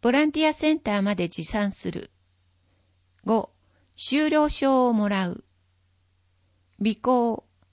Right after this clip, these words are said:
活動系をご希望の方は、ボランティア活動保険、基本プラン三百五十円の加入をお願いいたします。自己負担。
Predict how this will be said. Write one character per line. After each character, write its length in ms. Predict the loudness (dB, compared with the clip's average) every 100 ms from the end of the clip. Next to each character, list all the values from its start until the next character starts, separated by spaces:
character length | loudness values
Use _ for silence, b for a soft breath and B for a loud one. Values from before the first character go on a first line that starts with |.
| _ _ _ _ _ _ -8
活 280 | -6 -4 2
動 220 | 2 2
系 460 | -2 -2 -2 -4 -10 _ _
を 140 | -2 0
ご 160 | 0
希 140 | 0 2
望 180 | 2
の 100 | 2
方 280 | 0 -2 0
は、 220 | 0 -2 -6 b b 0
ボ 120 | 2
ラ 140 | 4
ン 40 | 2
テ 100 | 0
ィ 80 |
ア 40 | 0
活 300 | -2 -4 0
動 180 | 0 0
保 120 | -4
険、 340 | -2 -2 -2 -6 _ _ _ -8
基 160 | -2
本 260 | 0 0 0
プ 140 | -2
ラ 160 | -2 -2
ン 140 | -6 -12 _
三 260 | -4 0 0
百 240 | 0 -4
五 140 | -4 -4
十 280 | -4 -4 -2
円 160 | 0
の 100 | -2
加 180 | -4 -2
入 240 | 0 0
を 100 | 0
お 60 | 0
願 280 | 0 -2 -4
い 40 |
い 40 | -4
た 140 | -6
し 160 | -8 -6
ま 140 | -6
す。 240 | -8 -14 _ _ _ _ _ _ -14
自 120 | -8
己 160 | -4
負 120 | -4 -4
担。 240 | -4 -6